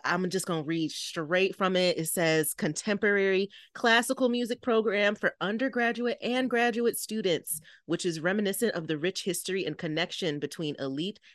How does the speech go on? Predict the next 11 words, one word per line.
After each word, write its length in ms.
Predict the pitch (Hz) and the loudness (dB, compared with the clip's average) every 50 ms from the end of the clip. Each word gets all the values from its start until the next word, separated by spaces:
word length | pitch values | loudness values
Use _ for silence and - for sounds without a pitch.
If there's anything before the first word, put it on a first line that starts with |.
| _ _ | _ _
historically 640 | - 185 - - - 254 240 240 226 233 - 247 233 | -8 -6 -6 -2 0 2 4 4 2 0 -2 -4 -2
Black 260 | 175 214 214 196 - | 0 0 0 0 -2
colleges, 480 | - - 226 208 202 202 170 180 165 - | -4 -4 -2 0 0 0 -2 -4 -6 -6
universities, 840 | 175 170 160 139 - 214 240 269 - 320 302 339 359 392 - - - - - - _ - | -6 -6 -6 -6 -4 -4 -4 -4 -2 -2 -2 0 0 -2 -4 -8 -12 -14 -20 -12 _ -2
and 80 | 202 | 0
America's 480 | 208 208 220 226 233 233 233 247 214 208 | 0 2 4 4 4 4 4 2 2 4
most 260 | 214 190 190 190 - | 2 2 2 0 -2
preeminent 580 | - - 202 202 190 185 185 190 185 185 180 - | -8 -6 -4 -2 -2 -2 -4 -4 -4 -6 -6 -6
conservatories. 1000 | - 165 156 - - 151 156 160 151 139 - - 127 117 78 - - - - - - - _ | -8 -8 -8 -6 -4 -2 -2 -2 -2 -4 -6 -6 -8 -8 -8 -12 -16 -18 -18 -20 -20 -20 _
Shared 320 | - - 202 190 180 170 | -4 0 2 2 2 2
Voices 580 | 151 170 185 202 226 - - 254 254 262 269 262 | 0 0 0 0 0 2 2 4 4 4 2 0